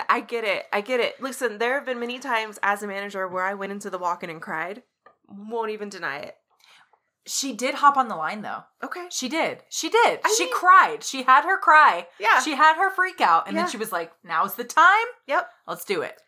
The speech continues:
Speaker 1: Christmas Eve twenty eighteen, I was on the line trying to run both of those stations, fry and run back to the front and dress
Speaker 2: Mm-hmm.
Speaker 1: food.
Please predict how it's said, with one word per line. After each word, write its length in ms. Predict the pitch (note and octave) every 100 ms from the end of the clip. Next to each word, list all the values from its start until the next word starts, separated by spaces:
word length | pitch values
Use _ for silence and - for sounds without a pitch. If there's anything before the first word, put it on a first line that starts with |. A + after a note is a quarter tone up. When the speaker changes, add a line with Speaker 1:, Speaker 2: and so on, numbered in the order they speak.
| _ _ _ _ -
Speaker 1:
Christmas 380 | B3+ B3+ C4+ D#4
Eve 220 | D#4+ -
twenty 260 | C4+ B3+ C4
eighteen, 600 | - - D#4 C4 A3+ G#3+
I 160 | - F#3+
was 160 | G3+
on 140 | F#3+ G3
the 40 | C4
line 340 | C#4 B3+ B3
trying 200 | A3 F#3+
to 40 | G#3
run 140 | A3
both 220 | A3 A#3
of 80 | A#3+
those 180 | A#3+ A#3+
stations, 540 | B3 B3 A#3 A3 A3
fry 480 | - - F3+ G3 B3
and 260 | B3 B3 A3+
run 180 | A#3+ A#3+
back 200 | B3 A#3+
to 100 | C4
the 80 |
front 200 | C4 C4
and 40 | B3
dress 220 | B3+ F#3+
Speaker 2:
Mm-hmm. 220 | D4 C#4+
Speaker 1:
food. 100 | C4+